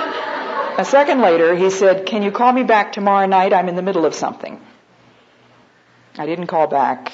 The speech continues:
and neither did he. What's wrong? I can't figure it out. We seemed so well suited to one another. Can you give me a clue, Anne?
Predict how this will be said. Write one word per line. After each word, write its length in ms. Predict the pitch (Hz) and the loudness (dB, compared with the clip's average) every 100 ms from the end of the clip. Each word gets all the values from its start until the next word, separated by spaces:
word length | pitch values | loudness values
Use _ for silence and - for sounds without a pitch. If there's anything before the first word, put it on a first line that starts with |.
| - | -12
and 140 | 156 | -8
neither 180 | 151 147 | -6 -6
did 140 | 143 | -6
he. 280 | 147 123 - | -8 -8 -8
What's 460 | 151 160 156 - - | -6 -6 -6 -12 -6
wrong? 400 | 143 117 113 120 | -2 -2 -2 -6
I 80 | |
can't 300 | - - 135 | -8 -8 -12
figure 260 | - 139 131 | -12 -8 -4
it 60 | 139 | 0
out. 260 | 165 175 | 0 0
We 80 | 151 | -4
seemed 400 | 143 147 135 135 | -8 -8 -8 -10
so 220 | - 131 | -8 -6
well 280 | 127 139 139 | -2 -2 -2
suited 360 | - 247 262 240 | -4 -4 -2 -4
to 80 | |
one 160 | 190 170 | -6 -6
another. 260 | 156 143 135 | -4 -4 -4
Can 200 | 147 143 | -6 -8
you 40 | |
give 160 | 143 151 | -8 -8
me 80 | |
a 60 | 160 | -8
clue, 380 | 156 196 156 - | -6 -2 0 0
Anne? 460 | 117 113 104 - | -2 -4 -6 -10